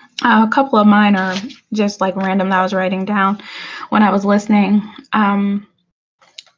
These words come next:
um, I like the one that says, "It is in the sinking that we find our rescue."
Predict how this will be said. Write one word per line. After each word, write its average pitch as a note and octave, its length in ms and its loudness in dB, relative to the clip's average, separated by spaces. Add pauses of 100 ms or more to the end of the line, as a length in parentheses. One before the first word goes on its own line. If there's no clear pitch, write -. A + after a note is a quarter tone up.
(220)
um, G#3 340 0
I G#3+ 60 0
like A3 200 0
the A#3 60 -2
one G#3+ 220 4
that G#3 80 2
says, G3 760 -8 (140)
"It A3 360 -4
is G#3 180 -2
in G#3 140 2
the G3+ 80 0
sinking G3+ 540 0
that G3 180 -4
we G3+ 120 -4
find G3 260 -6
our G3+ 100 -4
rescue." G3 720 -6